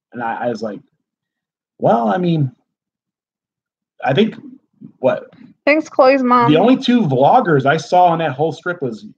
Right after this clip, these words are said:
Speaker 1: us and, and Michael.
Speaker 2: Michael and Becca.
Speaker 1: And, um, I, I always tell people that, "Hey, if you have a passion for old cars, pick up a camera and make some vlogs, you know,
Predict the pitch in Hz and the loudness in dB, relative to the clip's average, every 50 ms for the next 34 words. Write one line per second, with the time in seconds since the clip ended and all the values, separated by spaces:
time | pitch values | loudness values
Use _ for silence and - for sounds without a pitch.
0 | _ _ _ - - 135 135 - - - 147 131 131 - 117 117 117 123 123 180 | _ _ _ -10 -6 -6 -6 -6 -4 -4 -4 -4 -4 -4 -6 -6 -4 -4 -2 0
1 | 247 269 269 285 269 254 247 240 240 233 240 - 220 202 214 208 _ _ _ _ | 0 0 0 0 0 0 0 0 -2 -2 -2 -4 -6 -6 -6 -8 _ _ _ _
2 | _ _ - 123 123 123 120 120 117 113 117 117 117 117 113 110 110 - _ _ | _ _ -16 -12 -12 -10 -10 -10 -10 -10 -10 -10 -10 -10 -10 -10 -12 -14 _ _
3 | 127 151 - - _ _ _ _ _ _ 143 160 180 160 - - 190 240 - 214 | -8 -8 -8 -10 _ _ _ _ _ _ -6 -4 -4 -4 -2 -2 -2 -2 -2 -4
4 | 175 139 135 123 120 123 110 101 117 190 254 302 311 285 113 113 - - 165 226 | -4 -2 -2 -2 0 -2 -4 -4 -4 -2 -2 -2 -2 -2 -4 -4 -6 -6 -4 -2
5 | 247 247 165 202 220 220 190 135 - 139 147 202 254 247 - 226 175 - 156 165 | -2 -2 -2 -4 -4 -4 -4 -6 -4 -2 -2 -2 -2 -2 -4 -6 -6 -2 0 0
6 | 190 185 185 - - 156 196 247 277 - - _ - 202 - 302 - 208 131 - | 0 -2 -4 -6 -8 -8 -6 -6 -10 -12 -14 _ -14 -12 -12 -12 -12 -12 -14 -12
7 | - 156 185 247 247 220 185 147 147 165 202 - - 208 202 165 143 123 131 156 | -12 -8 -6 -6 -4 -2 -2 -2 -2 -2 -4 -6 -6 -6 -6 -4 -2 -2 -2 -2
8 | 196 - - - - - - - 90 90 87 87 101 139 147 | -2 -2 -4 -6 -6 -10 -16 -20 -20 -20 -20 -18 -18 -18 -18